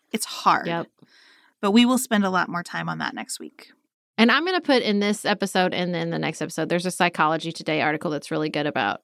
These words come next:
Speaker 2: why people like to believe in conspiracy theories and what the appeal is. And it helped, it gave me a lot of sort of foundation and under-, understanding so that I didn't feel like when I got hit with all that stuff, the answer was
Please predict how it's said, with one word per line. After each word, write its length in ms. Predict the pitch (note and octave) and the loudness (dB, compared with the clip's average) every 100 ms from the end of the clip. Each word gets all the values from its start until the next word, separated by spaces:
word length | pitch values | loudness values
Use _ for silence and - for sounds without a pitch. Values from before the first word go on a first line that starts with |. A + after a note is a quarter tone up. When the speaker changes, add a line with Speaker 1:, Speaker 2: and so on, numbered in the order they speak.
| - | -4
Speaker 2:
why 280 | E3+ C#3 | 0 0
people 500 | D3+ F3 D#3 D#3+ D#3+ - - | 0 -6 -4 -2 -4 -8 -8
like 220 | E3 E3 | -6 -6
to 100 | - | -4
believe 240 | E3+ E3+ E3+ | -2 0 0
in 100 | E3+ | 0
conspiracy 580 | G3 - A3+ A#3 B3 | -2 0 2 2 2
theories 280 | A#3+ B3+ B3 | 2 4 4
and 80 | G3 | 2
what 120 | E3 | -2
the 80 | F3 | 0
appeal 340 | E3+ - F#3+ F#3+ | -2 0 2 4
is. 280 | F#3+ F#3+ - - - - - | 4 0 -6 -20 -20 -20 -2
And 100 | F#3 | 0
it 140 | F#3 - | 0 2
helped, 280 | A3+ A3 - | 0 0 -2
it 80 | G3+ | 0
gave 240 | G3+ F#3+ | 2 2
me 160 | F3+ F3 | 2 0
a 80 | |
lot 200 | F3 E3+ | 2 2
of 120 | E3 - | 0 -2
sort 180 | E3+ | -2
of 300 | D#3 C#3+ - - _ - _ - | -2 -2 -6 -16 _ -20 _ -6
foundation 580 | - F#3 E3+ E3+ E3 F3 | 0 2 2 -2 -2 -2
and 80 | D#3+ | -2
under-, 240 | D#3+ E3+ - | -2 -4 0
understanding 920 | F#3+ F#3 F#3 F3+ F3 F3+ G3+ A3 A3 | 0 0 0 -2 -2 0 2 4 4
so 160 | A3+ A3 | 4 4
that 140 | A3 | 4
I 140 | G#3+ | 2
didn't 320 | G#3 B3+ A#3 A3+ | 0 -2 -2 -4
feel 360 | - A3+ G#3+ | 2 4 4
like 560 | F#3 F3 E3+ E3 - - - - _ | 4 4 2 -2 -8 -20 -20 -20 _
when 200 | G3+ G#3 | 2 4
I 120 | G3+ | 4
got 220 | G3 F3+ | 0 -2
hit 200 | - G3+ | -2 -4
with 140 | A3 A#3+ | 0 2
all 120 | B3 | 4
that 180 | B3 G#3+ | 2 0
stuff, 340 | B3 A#3+ G#3 | 2 2 2
the 200 | G3 F3 | 0 0
answer 260 | F3+ F#3 F3 | -2 -2 0
was 600 | E3+ D#3 C#3+ - - - | 0 0 0 -4 -8 -16